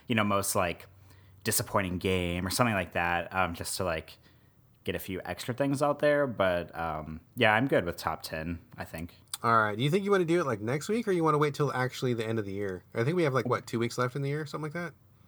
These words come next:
Speaker 1: Uh, I mean, we have about a week and a half left in the year. The problem for me is that I'm gonna be out of town all of next week, and I literally, I'm not even saying this to be, like, a jerk, but I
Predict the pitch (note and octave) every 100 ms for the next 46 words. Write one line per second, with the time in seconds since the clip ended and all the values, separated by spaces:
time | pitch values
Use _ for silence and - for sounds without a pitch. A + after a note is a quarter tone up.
0 | - - B2 B2 A#2+ A#2+ A#2+ A#2+ C3 C3
1 | B2 B2 C3 C3 C#3 B2 G#2 G#2 G#2 F#2+
2 | - - G2+ F#2 G2+ F#2+ F#2 F#2 - -
3 | - F#2+ F2 F2 - - E2 F#2 F2+ F2
4 | E2+ E2+ E2+ E2 F2 G2 F#2+ - D#3+ F3
5 | D3+ A#2 - G#2+ B2 A#2 G2 F#2 F#2+ F2+
6 | F#2+ F#2 G2 F#2 G#2+ C#3 C3+ G#2 G2+ F#2
7 | - G2+ F#2+ F#2 - F#2+ G2+ F#2+ F#2 -
8 | - F2 F#2 - - - - G2+ F#2+ F#2
9 | F#2+ F#2+ G2+ G#2+ G#2 F#2+ F2+ F2 E2+ E2
10 | - - G2+ G#2 G#2+ G2 - F#2+ F2+ -
11 | F#2 F2+ E2+ E2+ - E2+ F2+ - G2+ F#2+
12 | G2 F#2